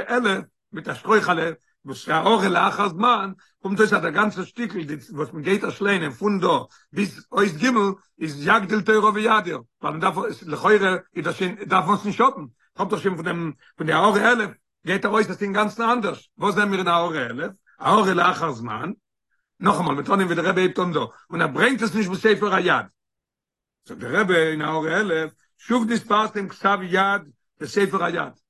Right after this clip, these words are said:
איז ער אויסגעקומען, שפעטער, נאך וואו די שיחה זיך מיין געדרוקט, איז ער אויסגעקומען, א כתב יד פון ספר היד. ושם, בהלכות בית הבחירה, פרק ג',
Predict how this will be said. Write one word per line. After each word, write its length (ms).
איז 60
ער 80
אויסגעקומען, 680
שפעטער, 460
נאך 180
וואו 100
די 100
שיחה 240
זיך 120
מיין 160
געדרוקט, 440
איז 80
ער 80
אויסגעקומען, 640
א 120
כתב 340
יד 280
פון 120
ספר 300
היד. 320
ושם, 540
בהלכות 380
בית 220
הבחירה, 420
פרק 400
ג', 140